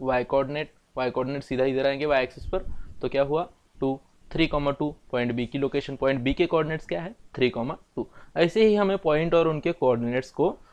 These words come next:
ध्यान में रखना है अगर हमें graphical method अच्छे से सीखना चाहिए। तो ये सब, सभी बातें हमें ध्यान में रखनी चाहिए। तो चलिए इसके बाद हम actual graphical method को start करेंगे with example।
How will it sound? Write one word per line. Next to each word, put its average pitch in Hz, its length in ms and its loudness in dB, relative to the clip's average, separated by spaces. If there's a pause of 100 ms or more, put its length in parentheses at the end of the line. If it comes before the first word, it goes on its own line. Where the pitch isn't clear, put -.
(140)
ध्यान 123 220 2
में 127 240 0 (240)
रखना 123 340 0
है 120 120 -2
अगर 127 280 0
हमें 131 340 -2 (300)
graphical 123 460 0
method 131 300 -2
अच्छे 120 260 -4
से 175 280 -2 (160)
सीखना 127 420 -4
चाहिए। 120 320 -4
तो 285 260 -10 (360)
ये 160 140 0
सब, 175 120 -2
सभी 139 300 2
बातें 127 260 0
हमें 135 260 -2
ध्यान 131 180 -8
में 123 140 -2
रखनी 110 260 -8
चाहिए। 113 300 -8 (800)
तो 196 300 6
चलिए 196 400 4
इसके 185 220 2
बाद 165 260 2
हम 180 320 -4 (360)
actual 180 380 4
graphical 156 480 2
method 143 360 0
को 156 140 -2
start 127 340 2
करेंगे 131 400 0
with 147 200 2 (100)
example। 143 640 2